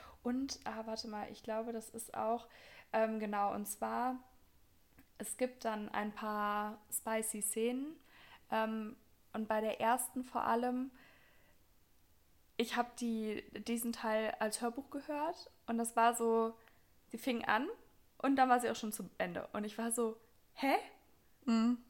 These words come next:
Speaker 1: Ist das jetzt gerade passiert? Ist da was passiert?"
Speaker 2: Mhm.
Speaker 1: Und das Buch schaukelt ja die ganze Zeit daraufhin hoch. Also
Speaker 2: Ja.
Speaker 1: du wartest und wartest und wartest, dass es zu diesem Knall kommt.
Speaker 2: Mhm.
Speaker 1: Und dann kommt der Knall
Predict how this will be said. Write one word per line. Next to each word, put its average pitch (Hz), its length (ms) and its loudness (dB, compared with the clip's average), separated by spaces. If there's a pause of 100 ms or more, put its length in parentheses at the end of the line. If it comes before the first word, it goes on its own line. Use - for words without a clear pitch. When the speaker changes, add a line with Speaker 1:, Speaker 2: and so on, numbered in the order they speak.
(140)
Speaker 1:
Ist 277 120 4
das 320 120 4
jetzt 277 200 0
gerade 226 200 8
passiert? 226 480 -2
Ist 302 220 4
da 349 120 6
was 359 220 4
passiert?" 349 460 0
Speaker 2:
Mhm. 233 80 6
Speaker 1:
Und 233 100 6
das 247 220 2
Buch 285 240 -4
schaukelt 269 540 -2
ja 247 140 0
die 220 180 -4
ganze 254 540 0
Zeit 240 600 2
daraufhin 226 540 0
hoch. 196 260 0
Also 214 200 4
Speaker 2:
Ja. 208 60 -2
Speaker 1:
du 233 220 -2
wartest 262 500 2
und 220 180 -4
wartest 240 460 0
und 220 180 -4
wartest, 247 560 0 (360)
dass - 340 2
es 214 200 -2
zu 240 100 -2
diesem 220 280 0
Knall 220 360 0
kommt. 247 460 2
Speaker 2:
Mhm. 226 160 0 (200)
Speaker 1:
Und 262 80 0
dann 254 140 6
kommt 349 320 0
der 269 100 2
Knall 240 500 2